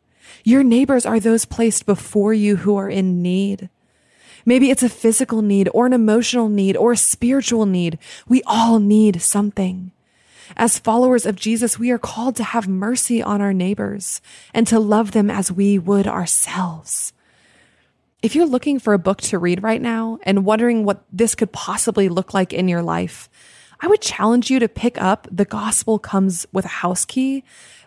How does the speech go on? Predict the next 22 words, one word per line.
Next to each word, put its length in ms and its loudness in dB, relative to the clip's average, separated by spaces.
by 100 0
Rosaria 560 4
Butterfield. 680 -6
She 160 2
tells 360 2
the 80 0
story 400 2
of 100 -4
how 200 -4
her 220 -2
family 400 0
has 160 0
practiced 600 -6
what 120 -2
she 300 0
calls 440 -2
radically 640 0
ordinary 600 2
hospitality 920 -6
in 100 -8
their 140 -8
lives. 600 -6